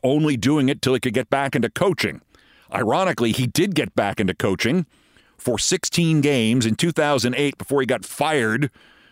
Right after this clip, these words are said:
and his embrace of broadcasting was even more total and more joyful and even grateful the second time around. There are two notes to mention here about Barry Melrose.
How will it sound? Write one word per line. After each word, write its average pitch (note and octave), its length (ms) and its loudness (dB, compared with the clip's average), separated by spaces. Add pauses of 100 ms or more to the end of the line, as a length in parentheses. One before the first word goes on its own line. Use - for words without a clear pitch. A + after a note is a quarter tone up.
(200)
and B2+ 120 0
his C3 180 0
embrace C#3+ 480 0
of B2 140 -2
broadcasting C#3+ 680 0
was C3 160 0
even C3 220 2
more F#3 280 2
total C3+ 460 0
and A2+ 180 0
more E3+ 220 2
joyful C3+ 600 0
and A#2 320 -2
even D#3 320 -2
grateful B2 680 -2 (340)
the A2+ 100 -2
second - 380 0
time G2 260 -2
around. D#2+ 460 -4 (1000)
There C#3 140 0
are C3+ 140 0
two A#3 300 -2
notes F#3+ 340 0
to B2+ 80 0
mention G#2+ 320 0
here C#3+ 120 2
about E3 360 -2
Barry F#2 260 0
Melrose. D2+ 560 -2